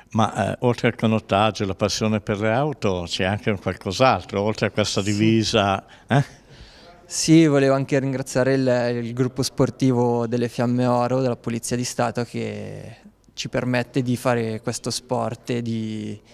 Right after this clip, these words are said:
Speaker 2: di andare avanti e portare avanti tragu-, traguardi che, traguardi e risultati che sono molto soddisfacenti. Grazie.
Speaker 1: Eh, rubo un, un minuto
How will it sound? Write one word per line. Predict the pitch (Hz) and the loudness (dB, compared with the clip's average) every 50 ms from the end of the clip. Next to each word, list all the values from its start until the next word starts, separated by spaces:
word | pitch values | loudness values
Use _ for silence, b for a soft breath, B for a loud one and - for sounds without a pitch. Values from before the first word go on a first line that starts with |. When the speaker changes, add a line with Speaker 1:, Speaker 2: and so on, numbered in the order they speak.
| b b _ | b b _
Speaker 2:
di | - 131 123 | -6 -2 0
andare | 127 131 127 131 131 | 2 4 4 4 4
avanti | 131 127 127 131 127 123 147 | 4 4 4 2 0 0 -2
e | 135 | -2
portare | 127 135 127 - 127 117 | 0 -2 -2 -2 -2 -2
avanti | 117 117 113 110 107 - 117 | 0 -2 -2 -4 -4 -4 -4
tragu-, | 113 123 117 117 113 - - | -2 0 0 0 -2 -4 -4
traguardi | - 139 135 123 131 123 123 123 120 123 117 120 117 120 120 113 | -2 0 2 4 4 4 4 2 0 -2 -4 -4 -4 -4 -4 -4
che, | - 123 117 110 110 107 107 104 104 104 107 113 - _ _ _ _ _ - _ _ _ _ _ _ _ - - | -6 -6 -6 -6 -6 -6 -8 -8 -10 -10 -12 -14 -18 _ _ _ _ _ -20 _ _ _ _ _ _ _ -8 0
traguardi | - 151 139 151 151 143 135 139 | 2 4 6 6 4 4 4 2
e | 135 | 2
risultati | 131 131 135 143 - - 135 120 117 - 139 117 | 2 0 0 -2 -2 -2 -2 -4 -2 -4 -6 -6
che | - 127 123 117 113 113 110 110 107 107 107 110 107 | -4 -2 -2 -2 -2 -2 -4 -4 -6 -6 -8 -8 -10
sono | 110 - 120 117 | -10 -8 -6 -4
molto | 113 113 110 113 110 - 123 113 107 104 101 98 110 117 - | -4 -2 -4 -4 -6 -6 -6 -6 -6 -6 -8 -10 -12 -16 -14
soddisfacenti. | - - - 123 110 117 - - 113 - - 120 123 - - - - | -10 -8 -8 -8 -8 -10 -10 -10 -8 -8 -10 -12 -14 -16 -20 -20 -20
Grazie. | - - 131 113 - - - - | -16 -14 -14 -14 -14 -16 -12 -8
Speaker 1:
Eh, | - - 110 107 104 98 98 98 107 - 107 - - - | -8 -6 -4 -4 -6 -6 -6 -8 -10 -10 -12 -12 -6 -2
rubo | 123 123 147 170 185 170 | 0 2 2 2 2 0
un, | 147 135 127 123 123 - | 0 0 -2 -2 -2 -2
un | 123 120 120 117 | -2 0 0 0
minuto | 120 120 127 139 165 180 175 - - 143 131 135 | 2 2 2 2 2 0 0 0 2 2 2 0